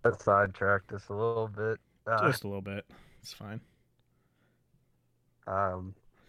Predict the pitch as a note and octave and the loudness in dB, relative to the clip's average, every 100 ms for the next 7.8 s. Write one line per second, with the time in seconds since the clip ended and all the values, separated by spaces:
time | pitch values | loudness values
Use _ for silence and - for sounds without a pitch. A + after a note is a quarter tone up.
0 | _ - - _ _ _ _ _ _ _ | _ -20 -20 _ _ _ _ _ _ _
1 | A2+ A#2+ A#2+ B2+ A#2+ A2+ G#2+ G#2 G#2 G2+ | 4 4 4 4 6 6 4 2 2 2
2 | G2 G2+ G2+ G2 F#2 F2+ F#2 - - - | 0 -2 -2 -2 -4 -6 -10 -14 -20 -20
3 | _ _ _ _ _ _ - - A#2 A2 | _ _ _ _ _ _ -20 -2 2 6
4 | A#2+ A#2 A2 - G#2 F#2+ F#2+ F2+ - - | 8 8 6 4 6 6 4 2 -6 -18
5 | _ _ _ - G2+ G2+ - G2 F#2+ F#2 | _ _ _ -2 0 0 -2 -2 0 0
6 | F#2 G2+ - _ _ _ _ - G#2+ G#2+ | -2 -4 -10 _ _ _ _ 0 6 8
7 | G#2 G2+ F#2+ G2 F#2+ G2 F#2 F2+ | 8 4 2 -6 -6 -4 -2 -4